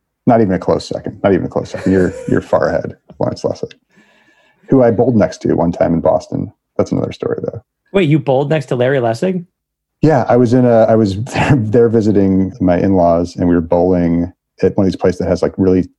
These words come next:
Speaker 1: tiny bowling balls, like, bocce-sized bowling balls and pins. Anyways, it's weird. They call it candlestick bowling. It's not real bowling. But,
Speaker 2: Okay.
Speaker 1: uh, I looked over, and the lane next to me was, was, uh, Lawrence Lessig and his family. And then I just, like, about twenty minutes later, I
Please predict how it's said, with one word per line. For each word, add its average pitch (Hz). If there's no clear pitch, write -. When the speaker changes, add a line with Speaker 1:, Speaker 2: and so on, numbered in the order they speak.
Speaker 1:
tiny 92
bowling 87
balls, 90
like, 78
bocce-sized 80
bowling 82
balls 80
and 82
pins. 87
Anyways, 80
it's -
weird. 82
They 82
call 87
it -
candlestick 85
bowling. 80
It's 87
not 80
real 80
bowling. 80
But, 92
Speaker 2:
Okay. 107
Speaker 1:
uh, 101
I 95
looked 131
over, 143
and 101
the 101
lane 113
next 123
to 113
me 101
was, 92
was, 95
uh, 92
Lawrence 98
Lessig 92
and 87
his 82
family. 90
And 101
then 95
I 90
just, 92
like, 87
about 104
twenty 117
minutes 107
later, 95
I 85